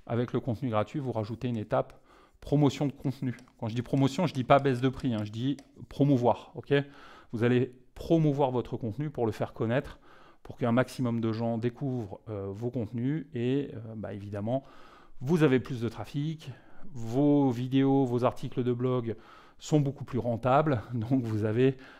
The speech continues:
de fait une meilleure productivité. Et puis après, ben, le payant, c'est ce qui vous permet de transformer ça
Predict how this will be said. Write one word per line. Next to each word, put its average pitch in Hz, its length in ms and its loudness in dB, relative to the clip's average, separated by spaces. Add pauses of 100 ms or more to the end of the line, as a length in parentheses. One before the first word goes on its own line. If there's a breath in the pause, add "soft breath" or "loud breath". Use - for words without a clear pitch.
(100)
de 123 160 2
fait 135 320 -2
une 120 80 -2
meilleure 117 220 0
productivité. 117 720 -4
Et - 120 -6
puis - 200 -14
après, 117 280 -6
ben, 110 100 -4
le 110 120 -2
payant, 117 320 -4
c'est - 140 -12
ce - 60 -14
qui 123 100 -8
vous 107 100 -6
permet 127 360 -2 (420 loud breath)
de 156 380 2
transformer 151 600 2
ça 170 440 2